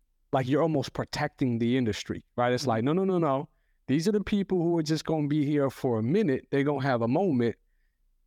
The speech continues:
Speaker 1: Uh, this is me, or this is, this is, this is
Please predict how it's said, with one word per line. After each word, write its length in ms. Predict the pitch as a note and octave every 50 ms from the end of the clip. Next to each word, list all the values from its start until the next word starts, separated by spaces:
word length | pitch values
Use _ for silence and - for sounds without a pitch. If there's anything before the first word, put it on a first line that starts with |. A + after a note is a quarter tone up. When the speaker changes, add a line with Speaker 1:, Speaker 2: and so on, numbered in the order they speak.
| _ _ _ -
Speaker 1:
Uh, 80 | G#2+ E2+ D2 D#2 E2+ E2+ - - _ _ _ -
this 380 | E3 C3+ B2 D3 G3+ G#3 - G#3
is 140 | F3 C3+ C3
me, 320 | D3 E3 E3+ E3+ D3+ C#3
or 160 | C3 A#2+ A#2
this 300 | A#2 A#2+ D3 D3+ - -
is, 200 | D#3 C#3 B2 A2+ - - - _ _ _ _ _ -
this 180 | F3+ F#3 D#3+
is, 80 | F3 D3+ C3 C3 -
this 240 | D3 F3+ G#3+ - A3
is 220 | F3 C#3+ C3 B2+